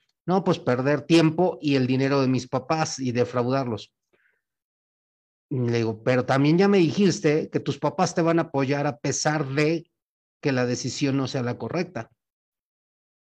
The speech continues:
"Sí, pero entonces", le digo, "entonces, ¿dónde está el miedo? ¿Está el miedo a que tus papás no te apoyen o el miedo está dentro de ti?". Le pregunté.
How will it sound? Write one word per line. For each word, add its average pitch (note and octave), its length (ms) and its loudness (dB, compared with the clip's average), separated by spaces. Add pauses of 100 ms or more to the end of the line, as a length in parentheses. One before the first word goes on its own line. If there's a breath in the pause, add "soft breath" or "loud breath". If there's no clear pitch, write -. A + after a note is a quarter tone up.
(220)
"Sí, - 360 0
pero D3+ 220 2
entonces", C#3+ 400 -2
le B2+ 160 -2
digo, A#2 160 0
"entonces, D#3+ 400 0
¿dónde F3 200 4
está E3 180 0
el D#3 60 4
miedo? F3 260 4
¿Está E3+ 300 -2
el D3 180 2
miedo E3+ 480 2 (140)
a B2 280 -2
que B2+ 80 -2
tus - 180 -6
papás C3+ 280 0
no F#3 140 2
te D#3+ 60 0
apoyen A3 440 0
o C#3 120 0
el C3+ 80 2
miedo D#3 180 2
está D3+ 220 -2
dentro C#3 300 0
de A2 100 0
ti?". A#2 280 -4 (1080 soft breath)
Le A#2+ 120 0
pregunté. A2 720 0